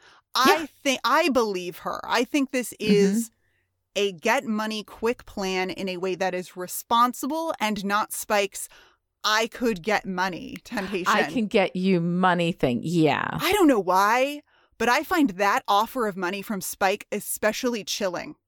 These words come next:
Speaker 2: Well, yeah, because you know where he's gonna get that money. Uh, he's not gonna work for it. Like, he's gonna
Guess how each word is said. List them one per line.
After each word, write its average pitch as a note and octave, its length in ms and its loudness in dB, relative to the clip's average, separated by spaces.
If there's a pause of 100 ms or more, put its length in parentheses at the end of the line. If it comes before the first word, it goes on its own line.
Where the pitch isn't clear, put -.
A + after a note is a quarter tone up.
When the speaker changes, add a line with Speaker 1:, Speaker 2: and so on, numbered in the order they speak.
(1040)
Speaker 2:
Well, F4+ 280 4
yeah, G#4 320 4
because A#3+ 400 0
you C#4+ 120 0
know E4+ 500 2 (460)
where B3+ 320 2
he's C#4 260 -2
gonna C4 180 2
get C4+ 160 2
that C4 200 2
money. D#4 480 -2 (260)
Uh, B3+ 80 2
he's B3 280 2
not G#4+ 120 2 (100)
gonna G4 120 2
work G#3+ 240 2
for A3 200 0
it. C5 260 2 (280)
Like, C4+ 220 2
he's C4 260 0
gonna E4 240 0